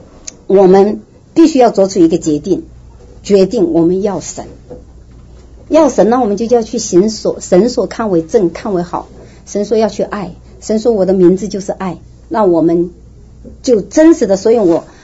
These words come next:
开启得到那个故事，真的是开启得到那个故事。我就无意中看，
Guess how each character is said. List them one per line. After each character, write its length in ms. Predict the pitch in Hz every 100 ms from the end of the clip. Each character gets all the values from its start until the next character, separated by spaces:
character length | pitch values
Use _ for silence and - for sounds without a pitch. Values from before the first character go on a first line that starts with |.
| - - - - _ _ _ _ - _ -
开 260 | - 285 302
启 240 | - 185
得 180 | 170 180
到 120 | 214
那 80 | 214
个 100 | 190
故 160 | 226
事， 120 | 208 190
真 200 | 254 277
的 80 |
是 100 | 247 233
开 200 | - 247
启 140 | 226
得 120 | 175
到 120 | 175
那 60 | 175
个 100 | 175
故 140 | 170 196
事。 100 | 196
我 140 | 202
就 120 | 311
无 140 | 247 226
意 80 |
中 160 | 233 220
看， 240 | - 254